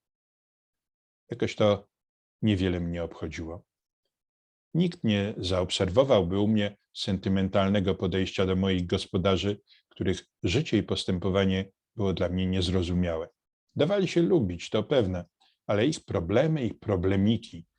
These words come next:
wywołujące nieistotne kłótnie i nieuzasadnione radości, nie stwarzały dla mnie żadnej perspektywy porozumienia przez swoją nielogiczność i niepewność co do konsekwencji. Jednak, jak to tu mówią,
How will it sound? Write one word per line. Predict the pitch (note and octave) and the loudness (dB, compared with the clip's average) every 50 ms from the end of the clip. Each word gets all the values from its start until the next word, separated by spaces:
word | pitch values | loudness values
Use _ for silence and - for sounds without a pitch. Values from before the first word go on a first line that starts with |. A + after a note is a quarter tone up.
| _ _ _ _ - | _ _ _ _ -8
wywołujące | G2+ G2 G2+ G2 G2 G2 G2+ A2 B2 C3+ B2 - - A#2+ G#2 F#2 - - - | -4 -2 0 2 2 2 2 2 2 0 -2 2 2 2 2 2 -2 -6 -6
nieistotne | F#2+ F#2 F2+ - - A#2+ - - A2 F#2 | -4 -4 -4 0 0 0 0 0 -4 -4
kłótnie | - - - G2 A#2 - - - B2+ A2+ G2+ F#2+ | -4 -4 0 2 2 2 2 -2 -2 0 0 0
i | F#2+ | 0
nieuzasadnione | F#2+ G2+ G2 G2 G2 G#2+ G2 - - G2 F#2 G#2+ A#2 B2 B2+ A2+ | 0 2 2 2 2 2 2 0 -2 -2 -2 0 -2 0 0 2
radości, | G#2 G#2+ G2+ F2+ G2+ A2 A2 - - - A#2 A#2 - _ _ _ _ _ _ _ - | 4 4 4 4 2 0 -2 -4 -8 -8 -8 -8 -10 _ _ _ _ _ _ _ -4
nie | G#2+ G2+ | -4 -4
stwarzały | - - - - G#2 F#2 G2 G2+ G2 G2 F2+ | -4 -4 0 0 2 2 4 4 2 2 2
dla | F#2+ G2+ F#2+ | 2 2 2
mnie | F#2+ G2 G2 G2 F#2+ - _ _ _ _ - | 2 0 0 -2 -4 -6 _ _ _ _ -6
żadnej | G#2 F2 A#2+ A#2+ A2+ A2+ G#2+ G2+ | 0 4 4 4 4 2 -2 -2
perspektywy | - G#2+ G2 - - - G2+ - - - F2 F#2+ F#2 | -4 -6 -8 -8 -2 -2 -2 -2 0 -2 0 0 0
porozumienia | F2+ - F#2+ F#2 F#2+ F2 F#2+ F#2+ F#2+ F#2 F2 E2+ E2 E2 - _ _ _ _ _ _ _ _ | 0 2 2 4 4 4 4 4 2 2 2 -2 -4 -8 -12 _ _ _ _ _ _ _ _
przez | - - C#3 - | -6 -6 -4 -4
swoją | - - - D#3 C#3 B2 A2 | -4 0 2 4 4 4 4
nielogiczność | G#2 G#2+ G#2+ G#2+ G#2 G2 A2 B2+ C3 - - D#3 D3+ D3+ - - - - - _ _ _ _ _ _ _ - | 6 6 6 6 6 4 2 -4 -6 -6 -4 -2 -2 -2 -4 -6 -10 -12 -14 _ _ _ _ _ _ _ -2
i | B2+ A#2+ | 2 2
niepewność | A#2 A#2 A#2 D3 C3 G2+ G2 F#2+ F2+ - - _ | 2 4 4 4 2 4 2 0 0 -2 -6 _
co | - - G2 | -4 -4 0
do | F#2+ G2 F#2+ | 0 -2 -2
konsekwencji. | - G2 F2+ - - F#2+ - - G2+ F2+ F2 - - - - - _ _ _ _ _ _ _ _ _ _ _ _ _ _ _ _ _ _ _ _ _ _ _ _ _ - | -2 -2 -2 0 -2 -2 -2 -2 -4 -4 -4 -8 -10 -12 -14 -18 _ _ _ _ _ _ _ _ _ _ _ _ _ _ _ _ _ _ _ _ _ _ _ _ _ -2
Jednak, | F3+ F#3 G#3+ F#3+ D#3+ B2+ - - - _ _ _ _ _ _ _ - | 0 0 2 4 2 2 2 -4 -18 _ _ _ _ _ _ _ -6
jak | G#2+ - | -6 -2
to | - A2 G2 | 0 -2 -2
tu | - - G2+ | 0 0 2
mówią, | G2+ A2+ A#2+ A2+ B2 A#2 A2 F#2+ - - | 2 2 2 4 6 6 6 6 2 -4